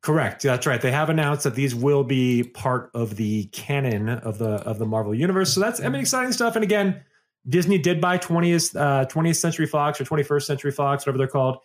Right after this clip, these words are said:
And they now have access to all of their video library, and a lot of those movies are going to be available through the streaming service. So this is a,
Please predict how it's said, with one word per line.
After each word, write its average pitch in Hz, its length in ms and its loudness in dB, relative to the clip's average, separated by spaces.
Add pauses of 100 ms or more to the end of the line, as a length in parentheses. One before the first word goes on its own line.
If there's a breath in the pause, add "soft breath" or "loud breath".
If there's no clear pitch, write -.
(480 soft breath)
And 143 420 2
they 147 600 2
now 143 340 0
have 143 340 0
access 135 640 0
to 131 420 -2 (140)
all 254 300 2
of 175 100 0
their 147 160 2
video 139 240 2
library, 139 680 4
and 131 140 0
a 139 120 -2
lot 147 240 2
of 135 60 -4
those 139 160 2
movies 131 460 2
are 120 180 0
going 127 220 0
to 127 80 -2
be 127 80 2
available 120 680 2
through 120 180 -8
the 120 80 0
streaming 175 320 0
service. 104 360 -2
So 127 100 0
this 160 200 0
is 160 140 -2
a, 151 340 2